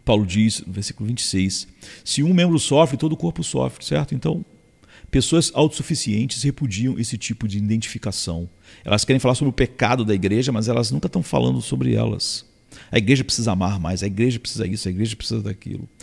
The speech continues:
Pessoas autossuficientes, elas, é, se acham realmente melhores do que o povo. E elas não andariam devagar como Moisés junto com o povo quarenta anos, elas iriam na frente.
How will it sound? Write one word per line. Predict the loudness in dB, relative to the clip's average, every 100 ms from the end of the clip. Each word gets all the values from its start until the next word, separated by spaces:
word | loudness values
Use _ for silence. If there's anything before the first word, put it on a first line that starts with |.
| -20 -4
Pessoas | -2 2 2 2 0
autossuficientes, | 0 0 -4 -4 0 0 0 -2 -8 -12 -20 -20 _ -2
elas, | 4 6 4 2 -4 -8 -2
é, | 2 4 2 -2 -18 -20 _ _ -20 -20 _ _ -4
se | 2 4
acham | 4 2
realmente | 2 2 0 -2 -4
melhores | 0 2 2 0 -2 -4 -8 -14 _ _ -10
do | -10
que | -8 -8 -8
o |
povo. | -8 -2 -2 -2 -6 -18 _ _ -20 -20 -4
E | 4
elas | 6 6 4 -2 -10 -20 _ _ 0
não | 4
andariam | 6 8 8 6 4
devagar | 4 4 4 2
como | 2 2 2 2
Moisés | 4 4 6 4 4
junto | 2 0
com | -2
o | 0
povo | -2 -2
quarenta | 0 2 2 0
anos, | 0 2
elas | 4 4
iriam | 4 2
na | 0
frente. | -2 -2 -4 -4 -10